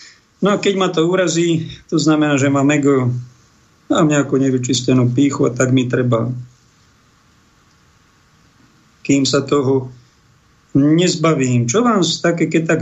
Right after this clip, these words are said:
bilancujem a trocha si aj spomeniem, každý kňaz vo svojom živote robí krsty, sobáše, pohreby. Tých pohrebov, opohreboval som ľudí, no neviem,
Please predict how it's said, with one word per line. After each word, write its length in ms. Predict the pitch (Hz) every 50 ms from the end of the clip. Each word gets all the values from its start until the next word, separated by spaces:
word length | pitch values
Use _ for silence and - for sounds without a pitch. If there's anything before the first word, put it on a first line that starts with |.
| 120 117
bilancujem 960 | 156 156 160 165 156 143 135 - - 143 139 139 139 143 151 156 156 - - - - _ _ _ _ _ _ _ _ _ _ _ _ _ _ _ _ _ _ _ _ _ _ _ _ _ _ - - -
a 40 | -
trocha 320 | 160 - 151 151 - 156 156
si 160 | 151 - 156
aj 240 | 147 139 - - -
spomeniem, 640 | 156 147 147 147 143 143 143 143 143 143 143 139 143 - - _ _ _ _ _ _ - _ _ _ _ _ -
každý 320 | - 170 202 175 165 170 160
kňaz 320 | - 165 170 170 170 156
vo 80 | 160 160
svojom 400 | 156 - 156 156 160 156 139 120
živote 560 | 127 143 147 151 147 147 - 147 147 143 151 - 156
robí 400 | - 147 147 147 135 131 123 123
krsty, 560 | 165 170 165 165 - - 156 147 147 143 127
sobáše, 800 | 123 - - 135 127 127 135 135 131 131 - - 139 123 123 123
pohreby. 720 | - - 120 120 113 120 127 131 123 117 120 123 123 117
Tých 240 | 120 - - - -
pohrebov, 640 | - 202 196 214 233 226 156 156 160 156 147 147 147 - _ _ _ _ _ _ _ _ _ _ - -
opohreboval 800 | 165 165 160 156 135 135 147 143 139 143 143 139 139 139 135 127
som 160 | - 139 123
ľudí, 400 | 123 127 139 139 135 139 131 131 127
no 120 | 127 127
neviem, 560 | 127 127 135 127 117 117 113 110 110 120 -